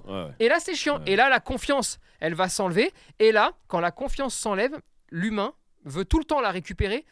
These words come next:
Speaker 1: le plus vite possible.
Speaker 2: Sauf
Speaker 1: Mais,
Speaker 2: que ça
Speaker 1: ah, j'ai dit l'humain, mais même le chien.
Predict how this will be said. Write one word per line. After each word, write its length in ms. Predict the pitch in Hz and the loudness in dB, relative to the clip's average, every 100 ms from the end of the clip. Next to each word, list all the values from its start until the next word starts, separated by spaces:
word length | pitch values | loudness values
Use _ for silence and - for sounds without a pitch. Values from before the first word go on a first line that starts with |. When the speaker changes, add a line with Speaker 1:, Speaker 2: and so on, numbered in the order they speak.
| _ | _
Speaker 1:
le 140 | 165 160 | -10 -8
plus 160 | 202 | -8
vite 260 | 175 339 - | -4 -6 -6
possible. 380 | 254 190 147 110 - _ _ - - | -8 -8 -10 -14 -18 _ _ -20 -6
Speaker 2:
Sauf 120 | 214 | 0
Speaker 1:
Mais, 120 | 294 | 0
Speaker 2:
que 200 | 127 135 | 2 0
ça 340 | 131 - 107 117 | -2 -2 0 2
Speaker 1:
ah, 60 | 220 | 0
j'ai 120 | 156 | -2
dit 120 | 156 214 | -6 -6
l'humain, 240 | 226 240 | -4 -2
mais 160 | 190 135 _ _ _ _ _ _ 185 - | -4 -8 _ _ _ _ _ _ -16 -8
même 180 | 214 | -4
le 80 | 226 | -4
chien. 280 | 185 170 139 | -4 -6 -8